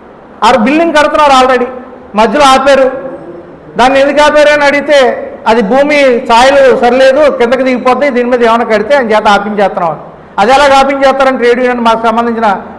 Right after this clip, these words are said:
కొంతమంది అక్కడ గొడవ పెడితే మళ్ళీ అధికారులను పిలిచి అసలు ఇది ఎంతవరకు ఓకే చేయొచ్చు ఏంటనంటే దీన్ని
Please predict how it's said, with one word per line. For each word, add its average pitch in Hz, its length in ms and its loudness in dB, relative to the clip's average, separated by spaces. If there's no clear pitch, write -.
కొంతమంది 226 360 0
అక్కడ 214 220 -2
గొడవ 208 160 2
పెడితే 226 440 -2
మళ్ళీ 247 220 2
అధికారులను 285 540 2
పిలిచి 302 360 -6
అసలు 233 200 -2
ఇది 247 100 0
ఎంతవరకు 262 460 2
ఓకే 262 200 0
చేయొచ్చు 254 300 0
ఏంటనంటే 240 540 0
దీన్ని 220 500 -4